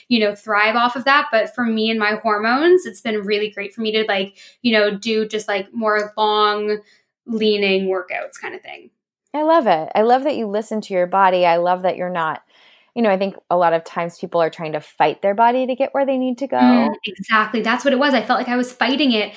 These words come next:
Speaker 1: and I was so freaking hungry all the time, and I was eating so much food, and I just was in this cycle of, like,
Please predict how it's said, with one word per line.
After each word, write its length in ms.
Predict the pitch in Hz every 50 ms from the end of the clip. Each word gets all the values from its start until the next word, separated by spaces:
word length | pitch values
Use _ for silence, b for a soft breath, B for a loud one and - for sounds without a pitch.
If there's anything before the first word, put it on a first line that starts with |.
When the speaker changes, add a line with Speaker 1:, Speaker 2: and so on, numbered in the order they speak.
| B B B B
Speaker 1:
and 100 | 247 240
I 60 | 240
was 140 | 240 247 247
so 140 | - 277 269
freaking 300 | 269 - 285 277 269 254
hungry 520 | - - - 277 294 302 269 269 269 240
all 100 | 220 214
the 80 | 214 214
time, 240 | 214 214 220 208 214
and 100 | 220 214
I 60 | 226
was 180 | 233 240 -
eating 280 | - 262 269 277 277 269
so 260 | 262 - - 285 285
much 260 | 285 294 254 247 -
food, 240 | - 294 302 302 302
and 100 | 247 254
I 100 | 240 233
just 200 | 226 247 233 -
was 140 | 254 247 -
in 100 | 240 240
this 220 | 233 233 226 -
cycle 400 | - 254 254 277 269 - 240 233
of, 180 | 226 220 220 196
like, 280 | 220 214 214 208 208